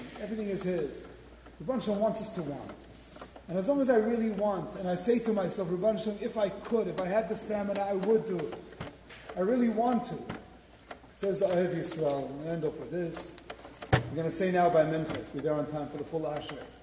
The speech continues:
Ritzain Yerei of Yaseh.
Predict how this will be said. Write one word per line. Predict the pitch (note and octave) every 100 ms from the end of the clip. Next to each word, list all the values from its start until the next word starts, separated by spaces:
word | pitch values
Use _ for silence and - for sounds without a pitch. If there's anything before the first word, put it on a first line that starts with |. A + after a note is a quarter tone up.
| - - - - - - - D3+
Ritzain | E3+ F3 - A3 G#3 G#3+ G#3 - -
Yerei | F3+ F3 G3
of | G3 E3
Yaseh. | D3+ E3 D#3+ - -